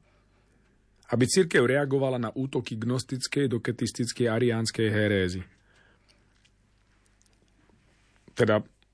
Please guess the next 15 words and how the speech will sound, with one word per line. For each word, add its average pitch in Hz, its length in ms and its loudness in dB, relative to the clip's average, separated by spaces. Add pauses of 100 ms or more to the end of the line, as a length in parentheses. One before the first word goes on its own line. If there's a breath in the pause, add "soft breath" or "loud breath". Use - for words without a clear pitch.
(220)
bol 110 240 2
to 110 100 2
praktický 104 680 -2 (160)
dôvod, 101 500 2
aby 98 160 -2
sa 104 320 -2
veci 104 320 -2
možno 101 300 -2
nejak 98 260 0 (1600)
nemiešali 117 1000 2
a 113 100 -10
jednoducho 113 480 -2
ľuďom 113 480 0
neprelievali, 104 960 2
nezlievali. 104 640 0